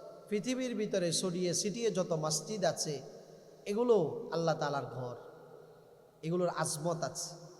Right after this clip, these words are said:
এগুলোর শ্রেষ্ঠত্ব আছে, এগুলোর ফজিলত আছে। এই ঘরগুলো বিশেষ জায়গায় যদি আমরা যাই, সংসদে যদি আমরা যাই, হোয়াইট হাউসে যদি কোনো দিন যাওয়ার যদি সুযোগ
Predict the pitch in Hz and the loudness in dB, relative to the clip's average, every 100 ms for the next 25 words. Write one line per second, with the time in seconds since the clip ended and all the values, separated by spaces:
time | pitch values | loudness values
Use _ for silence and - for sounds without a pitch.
0 | - - - - - - _ - 170 214 | -20 -20 -20 -20 -20 -20 _ -4 2 6
1 | 214 180 143 - 202 - 254 254 - 160 | 6 4 0 2 2 6 6 4 2 0
2 | 135 147 151 196 175 190 170 208 170 147 | 0 -2 2 0 2 0 2 4 4 2
3 | 113 - - - - - - - - - | -6 -8 -10 -14 -16 -16 -16 -18 -20 -20
4 | - 175 170 156 160 156 175 170 - - | -8 -4 2 4 4 4 4 2 0 -8
5 | - - - - 180 - 220 156 180 165 | -12 -12 -14 -2 2 4 2 2 4 4
6 | 156 156 156 147 151 143 143 135 - - | 2 0 0 0 -2 0 -2 -4 -8 -14
7 | - - - 180 165 165 165 165 156 156 | -16 -10 -2 0 0 0 0 0 0 0
8 | 147 143 139 139 135 - - - - - | 0 -2 -2 -4 -6 -12 -20 -20 -20 -14
9 | - 175 175 165 185 175 175 170 165 165 | 4 6 6 4 4 4 0 0 0 0
10 | 165 160 160 151 151 147 147 135 175 156 | 0 0 2 4 2 0 -4 -2 -2 -2